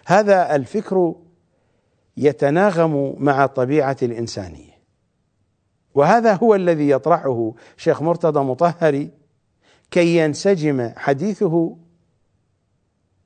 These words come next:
مع أولئك الذين كانوا يشنون هجوماً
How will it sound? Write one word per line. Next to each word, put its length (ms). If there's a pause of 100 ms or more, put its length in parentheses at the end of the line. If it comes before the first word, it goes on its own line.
(1300)
مع 240
أولئك 540
الذين 460
كانوا 540 (800)
يشنون 560
هجوماً 840